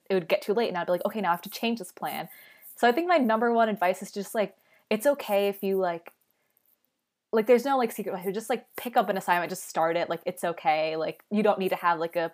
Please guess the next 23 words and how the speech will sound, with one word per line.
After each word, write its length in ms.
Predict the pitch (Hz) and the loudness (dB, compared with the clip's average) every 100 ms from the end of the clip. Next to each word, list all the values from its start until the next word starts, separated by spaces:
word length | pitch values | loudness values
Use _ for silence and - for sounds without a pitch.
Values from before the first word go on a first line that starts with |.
| - | -10
plan. 420 | - 170 160 160 | -8 -4 -4 -4
Just 220 | - - - | -10 -4 0
as 100 | 196 | 4
long 160 | 202 | 2
as 80 | 196 | 2
you 60 | 185 | -4
get 180 | 180 - | -6 -4
something 300 | 156 165 160 | -6 -6 -4
done, 260 | 156 160 | -4 -4
you'll 140 | 160 160 | -8 -8
be 120 | 156 | -8
fine. 440 | - - - 180 _ _ - - - _ | -8 -8 -8 -14 _ _ -20 -18 -18 _
That's 460 | 220 220 - - - | 6 6 4 -14 -12
one 140 | 190 | -12
advice 260 | 196 214 202 | -8 -8 -8
I 40 | |
have. 440 | 214 220 214 208 208 | -12 -6 -4 -2 -4
Another 260 | 202 247 269 | -6 -6 -4
advice 480 | 262 254 254 247 - | -4 -6 -6 -8 -10
is 220 | 214 202 - | -10 -8 -4
that, 480 | 196 190 190 190 - | -2 -2 -4 -6 -8
um, 480 | 185 180 170 160 170 _ - _ - _ _ - | -6 -2 -2 -6 -14 _ -20 _ -20 _ _ 0
oh, 340 | 254 214 156 | 2 4 2